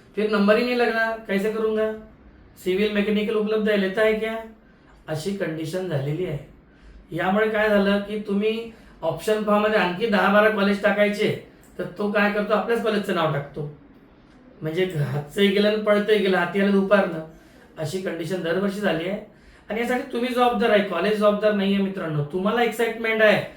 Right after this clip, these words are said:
कधी ॲडमिशन करतो, कधी नाही, जसं काही तुमच्या मागे कुत्रे धावत आहे की तुमची ॲडमिशन आता झालीच पाहिजे. हां? अरे मित्रांनो, अरे आणखी पोर्टलवर प्रवेश प्रक्रियेचं रजिस्ट्रेशन सुरू आहे आणखी, तर प्रवेश प्रक्रिया कशी, ॲडमिशन कशी डन होईल तुमची?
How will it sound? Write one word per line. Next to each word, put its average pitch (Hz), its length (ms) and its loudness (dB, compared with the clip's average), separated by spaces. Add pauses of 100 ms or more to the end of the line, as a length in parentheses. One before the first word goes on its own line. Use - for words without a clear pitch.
(220)
कधी 185 220 4
ॲडमिशन 190 400 2
करतो, 190 240 0
कधी 196 320 0
नाही, 202 140 2
जसं 196 140 0
काही 202 140 0
तुमच्या 202 240 2
मागे 208 200 2
कुत्रे 208 260 0
धावत 196 320 6
आहे 175 160 4 (240)
की 185 80 -6
तुमची 185 240 0
ॲडमिशन 185 260 2
आता - 200 0
झालीच 143 360 0
पाहिजे. 151 420 -4 (1080)
हां? - 180 -2 (460)
अरे 226 260 2
मित्रांनो, 220 440 0 (420)
अरे 190 320 0
आणखी 170 300 -4
पोर्टलवर 226 600 0
प्रवेश 220 340 2
प्रक्रियेचं 247 340 -4
रजिस्ट्रेशन 247 320 -2
सुरू 294 240 -2
आहे 262 100 2
आणखी, 233 380 -4 (560)
तर 208 80 -6
प्रवेश 247 280 4
प्रक्रिया 254 220 -4
कशी, 240 180 0
ॲडमिशन 240 380 2
कशी 240 100 0
डन 240 180 2
होईल 233 200 2
तुमची? 220 280 -4